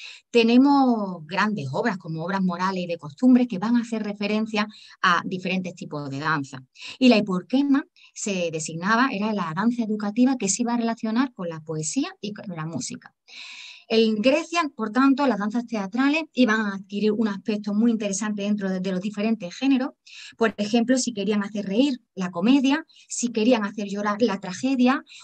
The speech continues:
o el drama satírico, si utilizaban, eh, la siquini. Por tanto, tenía una significación acorde a los diferentes géneros, según lo que se quisiera expresar.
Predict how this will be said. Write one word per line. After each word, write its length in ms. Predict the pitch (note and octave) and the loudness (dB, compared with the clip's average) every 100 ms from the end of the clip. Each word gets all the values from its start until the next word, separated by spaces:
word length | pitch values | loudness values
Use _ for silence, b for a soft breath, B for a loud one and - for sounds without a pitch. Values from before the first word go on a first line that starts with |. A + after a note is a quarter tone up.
| - | -4
o 220 | G3 F3 | -4 -4
el 180 | G3+ F#3 | -6 -4
drama 300 | G3+ G#3 G3+ | -2 0 0
satírico, 720 | G#3 F3 A#3 A#3+ A#3+ B3+ C4+ | -2 -2 2 2 2 0 -2
si 200 | - G3 | -4 -6
utilizaban, 640 | G3 F3+ F3+ F#3 F3 G3+ | -6 -6 -8 -6 -4 -2
eh, 120 | F#3+ F3+ | -2 -4
la 160 | E3 | -6
siquini. 480 | - D#3 C#4 C#4+ - B B B B | -6 -4 -2 0 -2 B B B B
Por 180 | G3+ | -4
tanto, 500 | F#3+ F#3 G3+ B3+ C#4+ - B | -2 -2 0 0 -2 -4 B
tenía 420 | - G3 A3 A#3 F3 | -4 2 4 4 4
una 260 | A#3 G3+ | 2 0
significación 1080 | F#3+ A#3 G#3+ A3+ - A3+ A3 A3 C4+ A#3+ - _ - | -2 -6 -2 -2 -4 -8 -10 -6 -2 -2 -4 _ -18
acorde 540 | F#3 A3 A#3+ G#3 D#3 | -10 -4 -4 -4 -10
a 100 | D3+ | -10
los 120 | D#3 D#3 | -8 -8
diferentes 600 | D#3 D#3+ F3 F#3 A3 A3 | -10 -12 -8 -6 -6 -2
géneros, 320 | C4+ D4 E4+ - B | 0 2 0 -6 B
según 360 | - B3+ D4 | 0 2 2
lo 80 | D#4 | -2
que 100 | A#3+ | -2
se 140 | G#3+ G3 | -6 -6
quisiera 260 | F#3 F#3+ | -6 -6
expresar. 500 | D#3+ - C#3 - F#2+ | -8 -10 -10 -10 -12